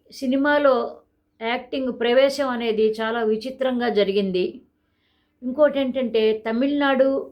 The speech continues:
మలయాళీసు వీళ్ళందరికీ కూడాను ఈ అమ్మాయి పట్ల ఒక రకమైన క్రేజ్ కలిగింది. ఇవన్నీ కూడా మనం మాట్లాడుకుందాము.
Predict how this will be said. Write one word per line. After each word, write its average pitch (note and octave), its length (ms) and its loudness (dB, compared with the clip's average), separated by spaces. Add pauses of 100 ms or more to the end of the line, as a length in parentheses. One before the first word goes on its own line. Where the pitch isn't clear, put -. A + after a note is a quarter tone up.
మలయాళీసు B3 680 -2
వీళ్ళందరికీ A#3 800 0
కూడాను A3+ 600 -2
ఈ A3 200 -2
అమ్మాయి B3+ 340 0
పట్ల A3 340 0
ఒక G#3 320 -2
రకమైన A#3+ 480 -4
క్రేజ్ A#3+ 640 2
కలిగింది. G3+ 560 -2 (520)
ఇవన్నీ G#3 300 -2
కూడా C4 200 0
మనం G#3+ 320 -4
మాట్లాడుకుందాము. G3 880 -6